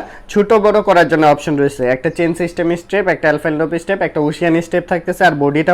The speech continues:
হচ্ছে totally গোল্ড এডিশন। দেখেন বডিটা টোয়েন্টি ফোর ক্যারেট গোল্ড এডিশন, চার পাঁচটাই কিন্তু গোল্ড দিয়ে মোড়ানো। এত সুন্দর একটি কালেকশন,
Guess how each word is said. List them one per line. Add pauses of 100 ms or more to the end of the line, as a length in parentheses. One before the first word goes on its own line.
হচ্ছে (580)
totally (100)
গোল্ড (100)
এডিশন। (1080)
দেখেন
বডিটা (220)
টোয়েন্টি (280)
ফোর (140)
ক্যারেট (100)
গোল্ড (100)
এডিশন, (100)
চার (100)
পাঁচটাই
কিন্তু (100)
গোল্ড
দিয়ে
মোড়ানো। (140)
এত (180)
সুন্দর (100)
একটি (100)
কালেকশন,